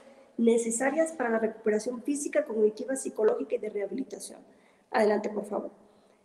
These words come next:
Este tema es, es, eh, importante porque es el, el marco de referencia primario. Habla que los estados partes van a adaptar las medidas pertinentes para asegurar el acceso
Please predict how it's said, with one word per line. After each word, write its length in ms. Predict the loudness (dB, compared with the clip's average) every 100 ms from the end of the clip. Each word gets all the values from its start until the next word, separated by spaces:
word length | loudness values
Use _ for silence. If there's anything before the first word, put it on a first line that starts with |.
| _ _ _ _ _ _ 2 6
Este 200 | 6 6
tema 240 | 6 6
es, 140 | 4 2
es, 440 | 4 4 4 4
eh, 180 | 6 6
importante 600 | 2 2 0 6 4 6
porque 240 | 2 2 2
es 80 | 4
el, 100 | 4
el 180 | 4
marco 320 | 4 2 4 4
de 100 | 4
referencia 520 | 2 0 -2 -2 -8
primario. 520 | -8 -2 0 -2 -6 -14 -20 -20 _ 4
Habla 280 | 6 6 4
que 100 | 2
los 160 | 0
estados 340 | 0 0 0 2
partes 320 | 0 0 0
van 140 | 4
a 40 | 6
adaptar 320 | 4 2 0
las 100 | 2
medidas 280 | 4 2 2
pertinentes 640 | 0 2 0 0 -2 -6 -14 -20 _ 2
para 220 | 6 6
asegurar 380 | 6 4 4 4
el 80 | 4
acceso 520 | 4 2 2 -2